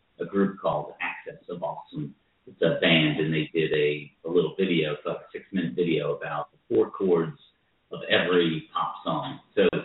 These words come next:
and I had, I was wondering why all pop songs sounded the same, and now I know why, 'cause they all use the same four chords, just in maybe a different beat or a different order.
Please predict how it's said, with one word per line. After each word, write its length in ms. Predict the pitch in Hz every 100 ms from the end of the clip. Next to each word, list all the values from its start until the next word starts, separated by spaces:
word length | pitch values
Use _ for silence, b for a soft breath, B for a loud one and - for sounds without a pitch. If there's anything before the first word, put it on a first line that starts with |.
| - - -
and 80 | 120
I 160 | 120
had, 100 | 113 -
I 40 | 117
was 160 | -
wondering 320 | 139 160 87 80
why 160 | 78
all 200 | 76 76
pop 200 | - - -
songs 220 | - - -
sounded 280 | 98 104 110
the 80 | -
same, 240 | 131 143 135
and 100 | 156
now 200 | 160 156
I 100 | -
know 140 | -
why, 280 | 87 82 76 -
'cause 120 | 78 -
they 120 | 71
all 200 | 73 71
use 180 | 69 - _
the 200 | _ -
same 160 | - -
four 160 | - -
chords, 300 | - - - - -
just 140 | - -
in 220 | 71 67 B B B -
maybe 240 | - -
a 160 | - 147
different 260 | - 151
beat 180 | 151 - 76
or 100 | 67
a 80 | 71
different 380 | 71 - 69
order. 340 | 87 82 73